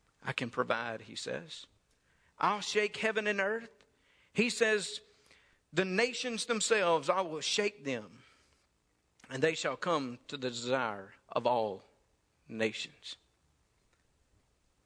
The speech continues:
Not many of us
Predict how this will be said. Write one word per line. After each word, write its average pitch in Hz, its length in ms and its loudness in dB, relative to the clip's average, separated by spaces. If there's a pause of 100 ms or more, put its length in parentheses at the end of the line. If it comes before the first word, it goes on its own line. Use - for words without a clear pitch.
(3000)
Not 151 200 -2
many 170 180 -4
of 147 100 -2
us - 360 -4